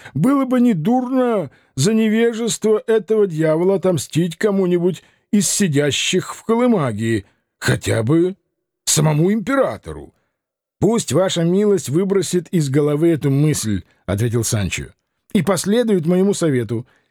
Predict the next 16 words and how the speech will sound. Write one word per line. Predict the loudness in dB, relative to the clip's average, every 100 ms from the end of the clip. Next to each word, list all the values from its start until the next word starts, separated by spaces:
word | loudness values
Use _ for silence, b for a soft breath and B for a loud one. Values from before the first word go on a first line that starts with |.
| _ -2
никогда | 2 2 2 -2 0 0
не | 0 -2
связываться | -4 0 0 0 0 0 0 -2
с | -2
актёрами, | -4 -4 -2 0 0 -4 -6 -10 _ _ _
так | -2 -2
как | -2 -2
этот | -2 0 0
народ | 0 2 0 0
пользуется | -2 0 2 0 0 -2
всегда | -2 0 2 2 0 -4 B B
особым | -2 -2 -2 -2 2 2 2 0
покровительством. | -2 -2 -2 0 0 0 -2 -2 -4 -4 -4 _ _ _ _ _ _ _ _ _ _
Я | 0 2
видел | 2 2 2
актёра, | 0 0 0 0 -2 -8